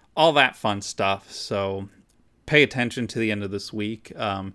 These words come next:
it is worth noting because it happens on Saturday and we record on Thursdays.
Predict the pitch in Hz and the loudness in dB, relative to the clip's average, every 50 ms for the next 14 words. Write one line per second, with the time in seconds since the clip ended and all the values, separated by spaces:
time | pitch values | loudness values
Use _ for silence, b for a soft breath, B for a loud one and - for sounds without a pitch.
0 | B B B B B 123 123 113 127 127 120 - - 120 117 110 120 117 113 113 | B B B B B 2 4 4 4 0 0 0 0 0 0 0 0 0 -2 -2
1 | - - 113 107 113 - 113 - 117 101 - 110 101 101 - - 113 - 110 113 | -4 -4 -6 -4 -2 -2 -2 -2 -4 -6 -8 -8 -8 -6 -4 -2 0 0 0 0
2 | 107 110 110 107 107 107 107 110 104 101 104 98 101 98 - - 113 107 101 101 | 0 2 2 2 2 0 -2 -4 -6 -6 -4 -4 -6 -6 -4 -4 -4 -2 -4 -4
3 | 98 95 - 107 104 107 107 - - - 104 107 107 107 104 104 - | -6 -6 -6 -4 -4 -4 -4 -4 -4 -2 -2 -2 -2 -4 -6 -8 -10